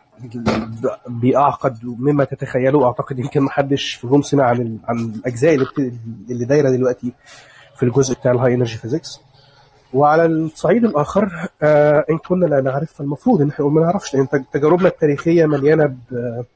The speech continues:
بأشياء، آه، سيئة. لما قلنا ما نعرفش ف-، ف-، فأطلقنا العنان لل-،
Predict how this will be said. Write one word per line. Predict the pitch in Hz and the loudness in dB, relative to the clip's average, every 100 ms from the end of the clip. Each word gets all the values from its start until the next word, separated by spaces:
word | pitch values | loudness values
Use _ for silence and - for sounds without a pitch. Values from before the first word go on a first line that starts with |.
| _ _ _ _ _ - | _ _ _ _ _ 0
بأشياء، | 143 135 147 147 - 135 | 2 2 4 4 2 0
آه، | 127 127 | 0 -2
سيئة. | - 143 165 156 127 - | -2 2 4 2 -2 -6
لما | 127 127 | -4 0
قلنا | 131 143 127 120 120 117 _ _ _ _ _ _ _ _ 135 | 2 2 0 0 0 -4 _ _ _ _ _ _ _ _ -2
ما | 139 | 2
نعرفش | 135 135 160 - | 2 2 0 -2
ف-، | - 123 | -4 -2
ف-، | 117 - 127 - | -2 -4 -12 -8
فأطلقنا | - 147 - 156 151 156 | -4 -4 -2 -2 0 0
العنان | 135 120 143 147 131 | 2 2 2 0 -2
لل-، | 123 120 | -6 -6